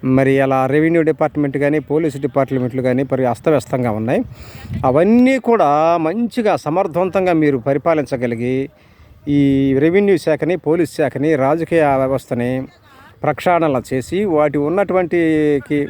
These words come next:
ఇప్పుడున్నటువంటి పరిస్థితులకి అనుగుణంగా భిన్నంగా వెళ్ళాలి. ప్రతి పటిష్టంగా మంచిగా పనిచేస్తే మన దేశం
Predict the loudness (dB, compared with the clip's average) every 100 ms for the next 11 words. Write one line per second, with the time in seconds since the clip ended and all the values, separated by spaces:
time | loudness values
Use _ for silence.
0 | -10 -6 -2 -2 0 -2 -2 -2 -2 -6
1 | -2 0 0 0 0 0 0 2 2 2
2 | 0 0 -2 -6 -8 -18 _ -20 -20 -20
3 | _ -6 -2 -2 0 0 -2 _ -4 -4
4 | -2 0 2 2 2 0 0 0 -2 0
5 | -4 -4 -4 -2 0 0 0 0